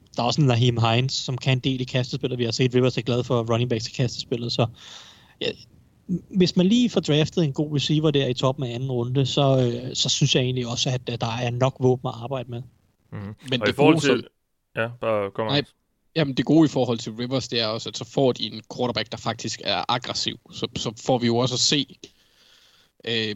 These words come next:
Speaker 3: blandt andet, selvom Paris Campbell, han er lidt en, en, en, en speciel type. Han har fart i stængerne, så kan være, at de kan ramme ham dybt. Hilton har altid været ganske hurtig. Altså, det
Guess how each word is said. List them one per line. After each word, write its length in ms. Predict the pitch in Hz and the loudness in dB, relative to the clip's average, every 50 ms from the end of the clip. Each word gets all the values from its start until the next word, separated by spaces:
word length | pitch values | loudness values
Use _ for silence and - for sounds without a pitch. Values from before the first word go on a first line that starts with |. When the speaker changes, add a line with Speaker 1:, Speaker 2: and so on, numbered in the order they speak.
| 107 - | -8 -4
Speaker 3:
blandt 220 | - 120 117 113 107 | -4 -2 -2 -2 -2
andet, 300 | 113 120 123 120 117 113 - - _ _ | -2 -2 -4 -6 -8 -10 -14 -20 _ _
selvom 360 | - - - 123 113 107 113 113 _ _ | -4 -2 -2 -2 -2 -4 -6 -14 _ _
Paris 200 | - - 117 113 | -4 -2 -2 -2
Campbell, 340 | - - - 117 113 120 110 | -2 -4 -4 -4 -4 -4 -4
han 140 | - 123 120 | -4 -2 -2
er 60 | 127 | 0
lidt 160 | 123 123 123 - | 0 0 0 0
en, 120 | 123 113 | -2 -4
en, 220 | - 113 117 101 - | -4 -6 -6 -6 -6
en, 260 | 107 120 117 120 117 117 | -6 -8 -8 -8 -10 -10
en 100 | 151 131 | -8 -8
speciel 340 | 123 - - - 143 127 120 | -4 -2 2 2 2 2 2
type. 180 | - 131 120 | 0 0 0
Han 120 | 117 127 127 | 0 -2 -2
har 180 | - 147 147 | 0 0 0
fart 320 | 127 - - 135 123 113 110 | 0 0 0 0 0 0 -2
i 40 | 110 | -6
stængerne, 380 | - - 123 120 113 95 110 | -4 -4 -4 -4 -4 -8 -12
så 100 | - 107 107 | -12 -10 -8
kan 260 | - - 127 127 123 - | -4 -2 -2 -2 -2 -2
være, 120 | 113 127 | -2 -2
at 60 | 120 | -2
de 60 | 123 | -4
kan 140 | 117 - 113 | -6 -4 -4
ramme 160 | 117 120 120 | -4 -2 -2
ham 160 | 110 117 117 117 | -2 -2 -2 -2
dybt. 260 | - 127 117 - - | -2 -4 -4 -4 -4
Hilton 380 | - - 123 123 120 - 117 | 0 2 2 2 2 0 -2
har 100 | 110 110 | 0 0
altid 260 | 107 117 113 - - 113 | 0 0 0 -2 -4 -2
været 160 | 107 113 113 | -2 -2 -2
ganske 300 | - 117 113 110 - 120 | -2 -2 -4 -2 -2 -2
hurtig. 320 | 110 - 117 117 117 120 123 123 - _ _ _ _ _ - | 2 4 4 4 4 2 0 -4 -10 _ _ _ _ _ -4
Altså, 200 | 110 110 120 120 110 - _ _ _ | -2 -2 -2 -4 -4 -10 _ _ _
det 100 | 131 127 | -4 -4